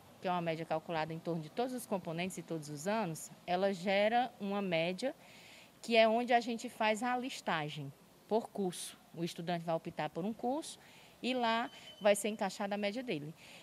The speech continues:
E é além que se dá o número de vagas, né? Onde quem não entra dentro das quarenta e cinco vagas fica em um banco de espera, né? Pra que essa matrícula possa ser confirmada até mesmo pós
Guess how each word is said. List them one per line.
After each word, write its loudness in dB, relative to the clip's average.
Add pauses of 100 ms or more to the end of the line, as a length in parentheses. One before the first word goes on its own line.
(120)
E 4
é 10
além 6
que -10
se -4
dá 4
o 0
número -2
de -6
vagas, 0
né? 0
Onde 0
quem 0
não 0
entra 0
dentro -2
das 0
quarenta -2
e -10
cinco -8
vagas -2 (140)
fica -2
em -2
um 0
banco 0 (360)
de -6
espera, 0 (160)
né? -2 (520)
Pra 4
que 0
essa 0
matrícula -2
possa -4
ser -6
confirmada -2 (440)
até 2
mesmo 0 (140)
pós 2